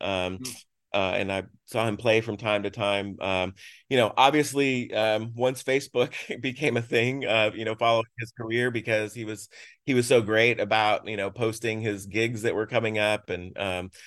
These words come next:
Speaker 1: so I kind of followed, uh, you know, from afar, uh, uh, from that standpoint. But, um,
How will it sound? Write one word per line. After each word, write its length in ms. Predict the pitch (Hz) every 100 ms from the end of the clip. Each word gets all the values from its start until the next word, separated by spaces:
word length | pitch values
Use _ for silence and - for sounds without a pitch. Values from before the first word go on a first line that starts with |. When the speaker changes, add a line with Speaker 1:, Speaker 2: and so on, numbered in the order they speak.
| - -
Speaker 1:
so 400 | 120 110 101 95
I 100 | 107
kind 200 | 127 113
of 80 | 98
followed, 520 | 113 113 110 101 98 -
uh, 360 | 101 98 98 - - _ -
you 140 | 104
know, 120 | 92
from 220 | - 110
afar, 520 | 104 98 107 110 123 135
uh, 40 | 110 101 101 98
uh, 180 | - 101
from 180 | 110 101
that 200 | 104 -
standpoint. 600 | 113 104 104 107 110 -
But, 280 | 92 87 -
um, 220 | 92